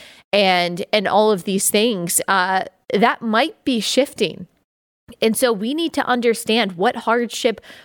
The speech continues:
what persecution actually looks like. And we have to look to the example of someone like James Coates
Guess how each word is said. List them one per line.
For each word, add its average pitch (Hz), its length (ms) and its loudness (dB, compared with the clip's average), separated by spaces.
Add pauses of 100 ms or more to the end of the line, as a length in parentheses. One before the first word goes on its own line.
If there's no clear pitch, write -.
what 202 340 0
persecution 226 800 -2
actually 196 520 -2
looks 175 360 -2
like. 269 340 2 (320)
And 220 420 0
we 220 440 2 (140)
have - 240 -8
to 269 120 4
look 220 300 0
to 247 160 -2
the 208 160 -2
example 202 480 -2
of 185 100 0
someone 196 400 0
like 185 260 0
James 185 380 -2
Coates 240 480 0